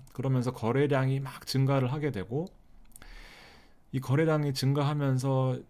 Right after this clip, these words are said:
치고받고 싸우는 와중에 이것을 바탕으로, 지지를 바탕으로 주가가 올라간다라고 하면은, 어, 마우스가 좀 이상하네요. 주가가 좀 올라간다라고 하면은 결국에는 이 주식은, 어, 추세적으로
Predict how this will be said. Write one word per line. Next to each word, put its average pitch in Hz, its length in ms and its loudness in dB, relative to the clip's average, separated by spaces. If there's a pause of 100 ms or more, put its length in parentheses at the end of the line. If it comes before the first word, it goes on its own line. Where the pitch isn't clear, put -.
치고받고 170 480 -2
싸우는 147 360 -2
와중에 107 440 -2
이것을 120 1200 -2
바탕으로, 110 800 -6
지지를 143 480 -2
바탕으로 131 1040 -2 (180)
주가가 139 280 -2
올라간다라고 113 1120 -2
하면은, 123 420 -2
어, 98 100 -12
마우스가 90 360 -8
좀 - 140 -4
이상하네요. 87 360 -10 (840)
주가가 139 260 -4
좀 135 140 -2
올라간다라고 104 800 -2
하면은 127 500 -4 (1000)
결국에는 120 520 0
이 113 220 -4
주식은, 90 680 0
어, 90 380 -8 (720)
추세적으로 98 840 -2